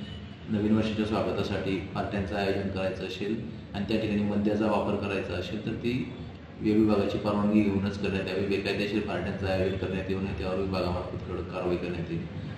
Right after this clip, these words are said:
त्यासोबतच मद्य पिणाऱ्यांना विभागाकडनं साधारणतः पंधरा ते वीस हजार परवाने देशी आणि विदेशीचे आम्ही विभागाकडनं वाटप करत आहोत.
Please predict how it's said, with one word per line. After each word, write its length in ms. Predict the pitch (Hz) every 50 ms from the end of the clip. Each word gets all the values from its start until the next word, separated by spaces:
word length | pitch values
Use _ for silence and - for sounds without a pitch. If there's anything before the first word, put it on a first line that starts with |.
| - -
त्यासोबतच 540 | 107 107 107 - 110 104 107 104 107 104 104
मद्य 400 | 110 107 104 104 98 107 110 107 110 110 110 - - - - - - - - - -
पिणाऱ्यांना 640 | 107 101 101 101 - 208 101 196 - - - - - - - - - - - - -
विभागाकडनं 580 | 107 101 104 98 98 98 95 - 101 101 101
साधारणतः 500 | - - 98 92 95 95 95 98 - -
पंधरा 560 | - - - - - 107 107 107 104 107 104
ते 60 | 113 107
वीस 240 | 101 110 107 -
हजार 220 | 107 95 98 101 98
परवाने 400 | - - 101 98 95 95 101 101
देशी 280 | 98 101 98 101 101
आणि 140 | 98 98 98
विदेशीचे 460 | 95 95 95 101 98 - 85 - 85
आम्ही 180 | 87 90 95 92
विभागाकडनं 580 | 95 98 95 90 90 87 85 85 87 - 92 90
वाटप 380 | 87 87 82 - - - -
करत 220 | 92 - - - 85
आहोत. 240 | 82 82 87 90